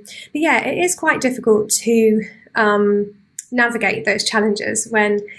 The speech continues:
somebody does come to a session who is feeling, um, burdened.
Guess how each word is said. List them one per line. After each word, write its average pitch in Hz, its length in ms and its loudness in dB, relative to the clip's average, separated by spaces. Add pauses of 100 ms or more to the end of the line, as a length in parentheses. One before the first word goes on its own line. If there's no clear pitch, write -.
somebody 233 300 2
does 277 180 0
come 240 160 -2
to 220 140 0
a 214 40 0
session 214 520 0
who 226 180 -4
is 220 400 2
feeling, 208 540 4 (560)
um, 233 420 2
burdened. 294 640 0